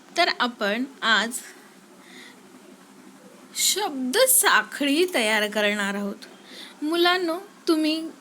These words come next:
गाण्याच्या भेंड्या खेळला आहात, नावाच्या भेंड्या खेळला आहात, हो की नाही? त्याच पद्धतीने आपल्याला अशी एक शब्द साखळी तयार करायची आहे. त्यामध्ये शेवटचं अक्षर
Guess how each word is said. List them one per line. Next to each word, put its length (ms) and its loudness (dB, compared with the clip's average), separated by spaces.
गाण्याच्या 480 2
भेंड्या 460 2
खेळला 240 2
आहात, 500 0
नावाच्या 560 4
भेंड्या 400 4
खेळला 300 4
आहात, 300 2
हो 120 0
की 260 4
नाही? 280 -2
त्याच 360 2
पद्धतीने 960 -4
आपल्याला 420 2
अशी 260 0
एक 160 -2
शब्द 440 0
साखळी 480 2
तयार 340 2
करायची 560 -4
आहे. 360 -6
त्यामध्ये 640 2
शेवटचं 920 0
अक्षर 520 2